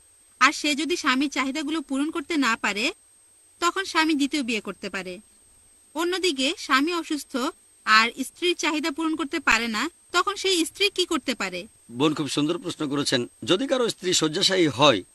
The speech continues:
Speaker 2: যদি স্ত্রী দায়িত্ব পালন করতে না পারে, চাহিদা মেটাতে না পারে,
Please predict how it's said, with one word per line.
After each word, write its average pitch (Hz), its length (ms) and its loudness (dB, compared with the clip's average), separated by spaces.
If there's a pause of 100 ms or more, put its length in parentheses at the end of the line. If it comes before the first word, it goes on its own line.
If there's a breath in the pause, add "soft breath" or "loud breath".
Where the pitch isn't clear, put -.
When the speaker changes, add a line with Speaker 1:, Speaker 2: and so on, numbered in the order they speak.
(100)
Speaker 2:
যদি 175 220 2
স্ত্রী - 220 -4
দায়িত্ব 262 280 2
পালন 185 220 0
করতে 160 260 0
না 147 240 4
পারে, 143 220 2
চাহিদা 160 320 2
মেটাতে 208 300 -4
না 143 180 6
পারে, 160 280 6